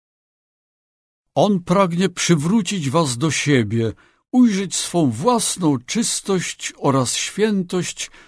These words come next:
odzwierciedlone w was. Jeśli tylko poddacie się Mu, On, który rozpoczął w was dobre dzieło,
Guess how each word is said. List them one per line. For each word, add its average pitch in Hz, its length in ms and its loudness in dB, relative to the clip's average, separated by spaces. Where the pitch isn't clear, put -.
odzwierciedlone 147 1200 2
w 92 180 -8
was. - 520 -6
Jeśli 120 340 2
tylko 127 380 0
poddacie 120 720 -4
się 107 200 -4
Mu, 98 300 -6
On, 151 360 4
który 135 360 2
rozpoczął 139 720 0
w 95 100 -8
was 135 380 -2
dobre 135 400 2
dzieło, 135 480 4